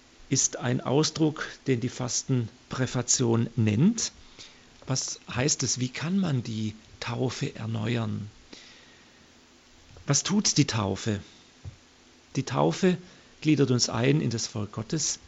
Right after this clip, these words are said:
Sie lässt uns alle Su-, Schuld und Sünde nach, auch die Erbschuld,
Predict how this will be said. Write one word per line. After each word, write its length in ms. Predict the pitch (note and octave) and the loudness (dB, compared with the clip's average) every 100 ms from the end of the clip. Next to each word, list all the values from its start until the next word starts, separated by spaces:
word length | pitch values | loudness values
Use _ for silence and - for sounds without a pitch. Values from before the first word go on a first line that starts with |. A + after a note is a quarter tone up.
| - | -16
Sie 180 | - - | -4 -2
lässt 380 | A#2+ C#3 - - | 0 2 2 2
uns 520 | C3+ B2+ B2 - - - - | 0 0 2 0 -2 -6 -16
alle 240 | - B2+ C3+ | -4 2 2
Su-, 240 | - F3 - - - | 2 -2 -6 -20 -10
Schuld 420 | - C#3 D3+ E3 | -4 2 4 4
und 180 | - B2 | 2 0
Sünde 300 | - B2 A2+ | 2 0 0
nach, 440 | G#2 G#2 D3 - - | -2 -2 -4 -4 -6
auch 160 | A2+ | -6
die 200 | - - | -4 -6
Erbschuld, 720 | - G2+ C3+ - D3+ F#3+ G#3 | -4 -6 -6 -2 0 0 -2